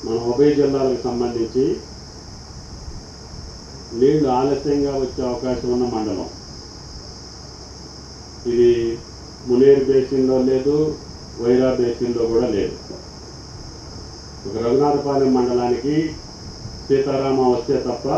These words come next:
మీకు పుష్కలంగా నీళ్లు వచ్చే అవకాశం తక్కువ. కాబట్టి నేను గతంలో శాసనసభ్యుడిగా ఉన్నప్పుడు బొగ్గువాగు మీద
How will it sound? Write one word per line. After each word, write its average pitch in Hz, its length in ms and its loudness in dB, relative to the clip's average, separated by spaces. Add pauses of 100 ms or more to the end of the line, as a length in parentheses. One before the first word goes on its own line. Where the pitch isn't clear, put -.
(2250)
మీకు 131 240 4
పుష్కలంగా 151 680 0
నీళ్లు 135 280 6
వచ్చే 123 220 2
అవకాశం 120 440 0
తక్కువ. 107 500 0 (1700)
కాబట్టి 139 720 4 (640)
నేను 127 160 8
గతంలో 151 500 4
శాసనసభ్యుడిగా 135 720 2
ఉన్నప్పుడు 123 580 4 (1160)
బొగ్గువాగు 147 540 6
మీద 139 180 4